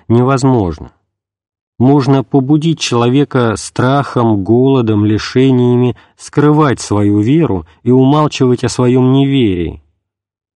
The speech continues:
Можно взрастить целое поколение вне традиций веры и вне церковно культивируемого религиозного опыта.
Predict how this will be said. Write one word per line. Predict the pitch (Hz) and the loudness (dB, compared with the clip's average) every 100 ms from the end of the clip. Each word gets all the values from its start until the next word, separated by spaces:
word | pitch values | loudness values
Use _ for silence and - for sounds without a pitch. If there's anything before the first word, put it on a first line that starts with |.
| _ | _
Можно | 123 151 147 | 0 2 2
взрастить | 139 127 123 - - 147 - | 0 0 -2 -4 -4 -4 -4
целое | - 143 135 135 | -2 0 2 0
поколение | - 123 147 143 139 127 101 95 95 92 | -2 -4 0 0 2 2 0 0 -2 -4
вне | 110 110 135 135 | -2 0 2 0
традиций | 110 117 113 113 104 - 110 | 0 -2 -2 -2 -4 -2 -2
веры | 107 139 156 113 80 - _ _ | 0 2 0 0 -6 -12 _ _
и | 113 | 0
вне | 110 135 160 | 2 2 0
церковно | - 131 - 151 139 131 | 0 -4 -2 0 2 0
культивируемого | - 123 104 117 123 147 135 131 131 127 127 | 0 -2 0 0 2 2 2 2 0 0 0
религиозного | 123 113 113 113 127 127 127 127 131 | 0 0 0 0 0 2 0 0 -2
опыта. | - 131 110 - 82 - 80 | -2 -2 -2 -6 -10 -12 -16